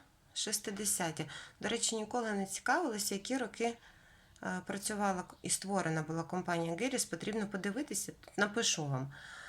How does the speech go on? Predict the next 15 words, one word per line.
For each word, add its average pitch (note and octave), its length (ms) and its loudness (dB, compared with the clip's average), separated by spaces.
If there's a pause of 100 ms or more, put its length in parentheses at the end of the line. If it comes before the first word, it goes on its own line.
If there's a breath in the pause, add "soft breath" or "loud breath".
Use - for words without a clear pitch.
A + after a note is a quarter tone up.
(200 loud breath)
Але A3 520 2
ці - 140 2
прикраси D4 480 4
мені A#3 240 4
подобаються, G3 720 0 (340 loud breath)
і G#3+ 200 -2
їх, B3+ 240 2
от, G#3+ 80 2 (120)
як G#3 180 0
на G#3 120 4
мене, B3 300 4
треба G#3 380 0
носити G3+ 760 2
саме G3+ 420 4
разом. F3+ 520 2